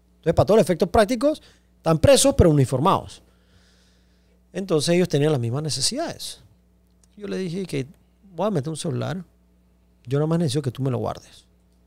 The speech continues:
Y ese era el deal. El guardia me lo guardaba,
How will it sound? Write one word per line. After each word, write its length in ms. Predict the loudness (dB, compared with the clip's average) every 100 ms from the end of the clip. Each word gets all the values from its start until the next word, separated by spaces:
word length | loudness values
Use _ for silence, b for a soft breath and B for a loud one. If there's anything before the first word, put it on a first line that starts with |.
| _ _ _ _ _ _ _
Y 80 | -10
ese 160 | -4
era 80 | -2
el 80 | -2
deal. 200 | -2 -4 _ _ _ _ _ _ -10
El 100 | 0
guardia 240 | 2 2
me 80 | 2
lo 60 | 2
guardaba, 520 | 0 0 0 0